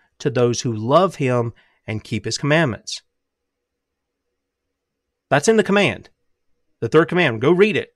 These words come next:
I know modern church has whittled down the commands to, like, three words for each command or something. But there's a whole thing there for that third command.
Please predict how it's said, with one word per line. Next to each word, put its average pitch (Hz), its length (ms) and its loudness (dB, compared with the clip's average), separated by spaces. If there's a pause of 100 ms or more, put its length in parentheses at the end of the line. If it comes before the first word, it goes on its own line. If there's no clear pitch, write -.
I 135 140 2
know 202 380 8 (1200)
modern 175 500 4
church 185 380 0
has 127 160 -2
whittled 165 400 2
down 170 220 2
the 143 120 0
commands 147 440 -2
to, 123 80 -4
like, 123 260 -4
three 175 220 -2
words 151 360 4
for - 140 -4
each 147 160 -4
command 139 340 -4
or 101 60 -8
something. 104 420 -8 (1040)
But 113 140 0
there's 180 160 4
a 170 60 4
whole 196 240 10
thing 190 300 2
there 135 180 2
for 143 100 -4
that 131 200 0
third 139 200 2
command. 120 340 -6